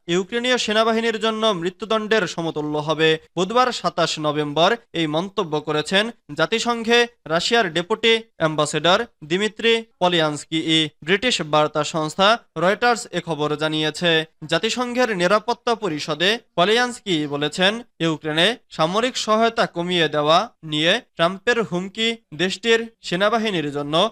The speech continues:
কার্যত মৃত্যুর পরোয়ানার মতো। এটি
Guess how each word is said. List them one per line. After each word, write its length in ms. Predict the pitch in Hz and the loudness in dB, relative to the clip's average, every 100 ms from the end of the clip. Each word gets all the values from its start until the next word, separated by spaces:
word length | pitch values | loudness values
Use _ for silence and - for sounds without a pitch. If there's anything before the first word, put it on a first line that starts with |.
| - | -4
কার্যত 360 | - 175 196 226 233 | -2 0 0 0 0
মৃত্যুর 420 | 175 180 - 240 226 | 0 -6 -4 -4 -4
পরোয়ানার 540 | - 175 151 147 143 | -2 0 0 0 -2
মতো। 300 | 147 147 160 156 151 _ | -2 -4 -2 -2 -2 _
এটি 180 | 160 | -4